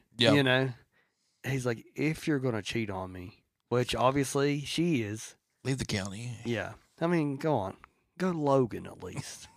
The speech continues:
Speaker 1: <laughs>
Speaker 2: Danville even. Come on.
Speaker 1: Five miles up the road minimum. <laughs>
Speaker 2: It's, it's funny. The song is funny, but, um,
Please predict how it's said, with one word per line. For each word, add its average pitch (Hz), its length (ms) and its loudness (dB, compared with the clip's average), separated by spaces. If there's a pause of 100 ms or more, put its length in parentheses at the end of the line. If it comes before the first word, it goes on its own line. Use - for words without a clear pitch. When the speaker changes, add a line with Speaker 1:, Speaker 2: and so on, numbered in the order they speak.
(260)
Speaker 1:
<laughs> - 400 -20
Speaker 2:
Danville 160 640 2
even. - 280 -12
Come 185 180 2
on. 180 460 2
Speaker 1:
Five 151 180 4
miles 131 220 8
up 117 120 6
the 104 80 -4
road 101 300 -2
minimum. 101 420 -6 (180)
<laughs> - 1120 -10 (1080)
Speaker 2:
It's, 143 280 0 (100)
it's - 240 0
funny. 156 760 2
The 127 120 -2
song 160 300 4
is 143 120 0
funny, 131 600 0 (580)
but, 131 280 2
um, 117 360 4